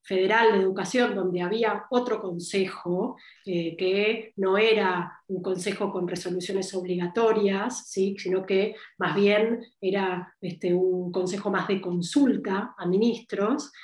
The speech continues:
Eh, lo, lo que quiero decir es, no, no me parece que lo tengamos que leer en clave, eh, de,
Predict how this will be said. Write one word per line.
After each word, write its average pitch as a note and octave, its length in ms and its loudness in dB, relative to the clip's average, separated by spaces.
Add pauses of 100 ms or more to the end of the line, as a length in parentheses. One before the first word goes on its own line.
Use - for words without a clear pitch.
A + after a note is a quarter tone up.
(240)
Eh, F#3 300 -4
lo, B3 140 -6 (160)
lo G3 120 0
que G3+ 100 2
quiero B3 180 4
decir A#3+ 200 4
es, A3+ 180 2 (220)
no, A3 480 2 (320)
no A#3 220 0
me B3 120 4
parece A#3 600 2
que A3 480 0 (140)
lo G3 120 -4
tengamos G3+ 540 0
que G#3 80 0
leer G3+ 640 2 (180)
en G3 240 -6
clave, A3 800 2 (180)
eh, F#3 400 0
de, F3 600 -2